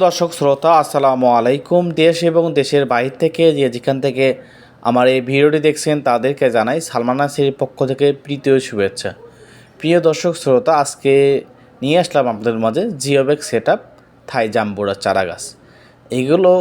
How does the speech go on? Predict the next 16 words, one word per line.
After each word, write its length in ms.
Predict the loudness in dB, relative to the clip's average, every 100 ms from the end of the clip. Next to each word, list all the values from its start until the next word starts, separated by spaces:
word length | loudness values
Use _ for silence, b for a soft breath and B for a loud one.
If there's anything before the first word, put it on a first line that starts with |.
| 0 -2
গাছ 160 | -4 -4
কিন্তু 200 | -6 -6 -6
প্রতিটা 380 | -8 -8 -2 -2 0
গাছে 220 | -4 -6 -8
কিন্তু 180 | -6 -4 -2
কলম 200 | -2 -2 -2
করা 180 | -2 -2
চারা। 200 | 0 0 -2 B B B B B -6
এগুলো 260 | -2 0 0 2
যে 80 | -2 -2
সাইজ 200 | -2 -2 -2
দেখতে 180 | -4 -2 -4
পাচ্ছেন, 280 | -2 -4 -4 -6
প্রতিটা 340 | -4 -2 0 0 0
গাছই 240 | -4 -6 -6
কিন্তু 280 | -4 0